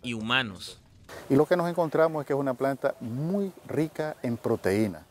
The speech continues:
Speaker 2: con una gran cantidad de aminoácidos esenciales que hacen que sea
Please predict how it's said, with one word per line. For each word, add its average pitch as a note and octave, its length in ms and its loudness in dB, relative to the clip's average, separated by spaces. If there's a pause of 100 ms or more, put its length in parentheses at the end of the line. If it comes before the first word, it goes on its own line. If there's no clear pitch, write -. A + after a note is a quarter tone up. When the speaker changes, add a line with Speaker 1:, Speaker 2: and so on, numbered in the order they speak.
(520)
Speaker 2:
con A#2+ 160 -6
una E3+ 160 -4
gran E3 200 0
cantidad C3 520 -2
de A2 100 -2
aminoácidos A2 640 0
esenciales A2+ 640 0 (420)
que B2 180 6
hacen E3 440 2 (340)
que - 140 -6
sea B2 400 4